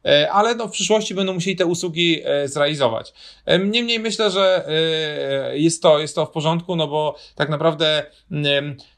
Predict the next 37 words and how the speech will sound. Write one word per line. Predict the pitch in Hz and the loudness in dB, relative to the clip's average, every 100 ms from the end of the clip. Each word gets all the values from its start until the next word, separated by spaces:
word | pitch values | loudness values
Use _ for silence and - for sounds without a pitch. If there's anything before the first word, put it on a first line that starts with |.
| - | -2
e, | 135 135 - - | 0 0 -2 -4
tutaj | 185 208 | 0 2
muszę | 196 - | 0 -2
się | |
podzielić | 170 170 196 | -2 0 2
się | 180 | 2
taką | 180 175 | 0 0
refleksją. | 170 202 208 196 160 | -2 0 0 0 -2
Często, | 170 170 170 165 156 - - | -4 0 2 2 0 -8 -4
e, | 139 135 | -4 -4
może | 185 208 | -6 -4
nie | 226 | -4
często, | - 226 208 160 | 0 0 0 -2
to | 165 | -2
kiedyś, | 208 160 - - | 0 0 -2 0
kiedyś | 202 156 - | 0 2 -2
to | |
było | 131 131 | -4 -4
częste, | 117 165 185 202 | -2 -2 0 -2
w | |
tej | 180 196 | 0 -4
chwili | 180 202 185 - - - | -2 -4 -4 -6 -20 -8
zdarza | 151 226 190 135 | 4 6 6 6
się, | 123 131 120 131 | -2 -2 -2 -2
e, | 139 156 | -2 0
bardzo | 214 220 | 0 0
rzadko, | 202 185 - 139 | 2 0 2 0
ale | 156 | 2
zdarza | 156 160 131 | 4 2 2
się, | 117 165 170 | -6 -4 -2
że | 165 160 151 - _ - | -2 -2 -4 -14 _ -4
niektórzy, | 156 170 208 196 202 170 - 151 147 | 0 0 -2 2 2 2 -4 -6 -6
e, | 151 | -2
rozumieją | 156 151 165 196 190 | 0 0 0 -2 2
crowdfunding | 175 151 175 185 180 | 0 2 0 0 -2
jako | 160 160 139 | -4 -2 -2
żebranie, | 127 147 156 143 123 110 | -2 0 4 4 4 -6